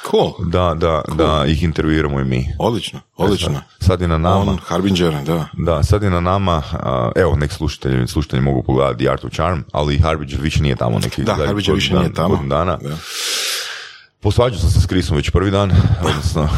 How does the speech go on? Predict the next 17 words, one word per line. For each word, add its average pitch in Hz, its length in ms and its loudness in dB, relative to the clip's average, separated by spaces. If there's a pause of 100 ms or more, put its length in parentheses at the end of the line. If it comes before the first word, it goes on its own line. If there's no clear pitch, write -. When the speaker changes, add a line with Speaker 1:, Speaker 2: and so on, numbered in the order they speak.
(240)
Speaker 2:
<laughs> - 340 -2
na 78 140 2
seminaru. 82 640 -2
Nekoliko 78 400 -2
puta 69 180 -2
smo - 180 -4
se - 140 -4
pokačili - 540 -4
za 62 80 0
vrijeme 67 220 0
seminara. 80 520 0 (680)
Kao 98 280 0
kaže 101 320 0
Chris, 110 480 0
a, 69 600 2 (400)
zvao 92 400 2
me 80 360 2